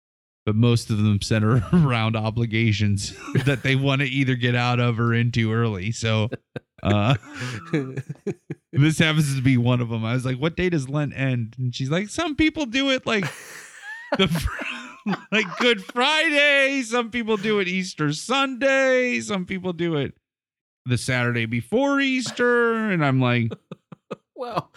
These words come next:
Speaker 2: like,
Speaker 1: So
Speaker 2: when are we
Speaker 1: whatever
Speaker 2: doing it?
Speaker 1: day of the week, it depends on how many days of the weekend they <laughs> wanna get back into the, all the shit they gave up. She's like, "Yeah, pretty much."
Speaker 2: <laughs>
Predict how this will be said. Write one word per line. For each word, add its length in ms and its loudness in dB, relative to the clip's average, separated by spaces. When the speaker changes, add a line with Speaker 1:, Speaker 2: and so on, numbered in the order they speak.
Speaker 2:
like, 160 4
Speaker 1:
So 80 4
Speaker 2:
when 100 6
are 60 4
we 60 4
Speaker 1:
whatever 340 4
Speaker 2:
doing 140 2
it? 20 2
Speaker 1:
day 160 4
of 80 -2
the 120 0
week, 320 0
it 140 2
depends 320 2
on 140 2
how 180 2
many 180 2
days 220 2
of 80 -2
the 80 0
weekend 420 0
they 100 4
<laughs> 220 0
wanna 380 0
get 300 -4
back 240 -2
into 260 0
the, 100 -2
all 200 0
the 100 -2
shit 240 -6
they 80 -4
gave 260 -2
up. 160 -6
She's 160 -14
like, 200 -6
"Yeah, 260 -2
pretty 300 -2
much." 520 -2
Speaker 2:
<laughs> 40 -20